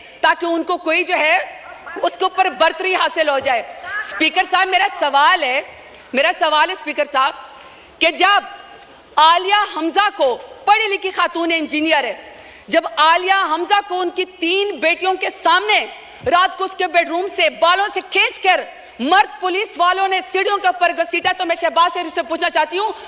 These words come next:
कौन सी सियासी बर्तरी आपको, अ, पाकिस्तान तहरीक इंसाफ के ऊपर हासिल हो गई? अब मैं डॉक्टर यास्मीन राशिद का जिक्र करना चाहती हूँ। स्पीकर साहब, डॉक्टर यास्मीन राशिद हैं, एक्स मिनिस्टर हैं हेल्थ की, और वो इस कौम की खिदमत कर चुकी है, कैंसर की सर्वाइवर हैं।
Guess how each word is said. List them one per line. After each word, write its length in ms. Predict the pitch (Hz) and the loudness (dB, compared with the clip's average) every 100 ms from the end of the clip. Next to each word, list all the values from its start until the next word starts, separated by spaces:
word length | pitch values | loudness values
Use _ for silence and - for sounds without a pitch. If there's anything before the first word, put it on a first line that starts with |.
| - | -2
कौन 200 | 392 427 | 4 4
सी 100 | 494 | 4
सियासी 360 | 440 415 403 392 | -2 0 2 0
बर्तरी 340 | 320 359 359 | 0 0 2
आपको, 260 | 339 349 349 | 0 2 -2
अ, 420 | 349 - - 302 | -4 -4 0 0
पाकिस्तान 460 | 302 311 311 320 311 | 0 -4 -2 -2 0
तहरीक 260 | 302 277 | 0 -2
इंसाफ 320 | 285 269 269 269 | -6 -2 -4 -4
के 60 | |
ऊपर 180 | 262 262 | -4 -2
हासिल 240 | 233 233 | -2 -4
हो 80 | 214 | -4
गई? 160 | 202 196 - - - - - - - _ - - - - - _ - | -4 -6 -10 -20 -20 -20 -20 -20 -20 _ -20 -20 -20 -20 -20 _ 2
अब 100 | 339 | 4
मैं 140 | 381 403 | 4 2
डॉक्टर 200 | 415 370 | 2 2
यास्मीन 420 | 381 381 370 415 | 0 0 -2 2
राशिद 280 | 370 349 - | 0 -2 -2
का 120 | 339 | -2
जिक्र 240 | 302 320 | 0 -2
करना 280 | 302 269 254 | -2 -2 -4
चाहती 320 | 233 233 - | -4 -6 -6
हूँ। 140 | 214 - - | -10 -10 -16
स्पीकर 340 | - 277 330 | -6 -4 -2
साहब, 240 | 339 349 320 | 0 0 2
डॉक्टर 240 | 339 320 | 0 0
यास्मीन 360 | 320 320 330 339 | -2 0 -2 2
राशिद 400 | 294 302 311 262 | 2 0 -2 -4
हैं, 140 | 214 - - - - 320 | -6 -12 -16 -16 0 2
एक्स 240 | - - | 2 -2
मिनिस्टर 520 | 359 349 381 403 415 | -2 -2 -2 0 2
हैं 100 | 381 | 2
हेल्थ 200 | 339 302 | 0 -4
की, 260 | - 262 - - - - - - - 240 - - 202 - - - - | -6 -10 -10 -18 -20 -20 -18 -20 -20 -20 -20 -20 -20 -20 -20 -4 2
और 160 | 349 | 2
वो 180 | 330 370 | 2 0
इस 100 | 415 | -2
कौम 280 | - 359 381 | 0 0 0
की 120 | 403 | -2
खिदमत 360 | - 339 381 403 | -6 -4 -2 0
कर 120 | 359 359 | 0 -2
चुकी 240 | 370 403 | -4 -6
है, 60 | 466 | -2
कैंसर 380 | - 392 403 | -2 -2 -4
की 100 | 392 | -6
सर्वाइवर 600 | 403 392 349 339 370 415 | -2 0 2 2 4 2
हैं। 400 | 381 196 - - | 2 -2 -12 -20